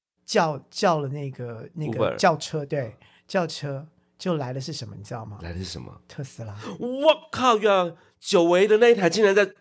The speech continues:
Speaker 1: 我，我吓到了，你知道吗？
Speaker 2: 哎，那台很有名哎。
Speaker 1: 不是，你知道，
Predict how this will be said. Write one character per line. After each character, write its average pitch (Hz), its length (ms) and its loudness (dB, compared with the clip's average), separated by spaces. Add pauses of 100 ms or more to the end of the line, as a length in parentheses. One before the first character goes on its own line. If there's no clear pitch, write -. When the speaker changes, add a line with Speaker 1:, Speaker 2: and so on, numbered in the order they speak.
Speaker 1:
我， 185 220 -2
我 185 160 4
吓 202 260 2
到 196 220 2
了， 165 60 -6
你 151 40 -2
知 170 80 4
道 269 140 6
吗？ - 0 -
Speaker 2:
哎， - 20 4
那 247 80 8
台 208 80 6
很 196 260 2
有 226 200 6
名 143 360 0
哎。 110 240 2
Speaker 1:
不 180 120 -2
是， 190 260 -8
你 175 100 -4
知 190 80 2
道， 226 80 4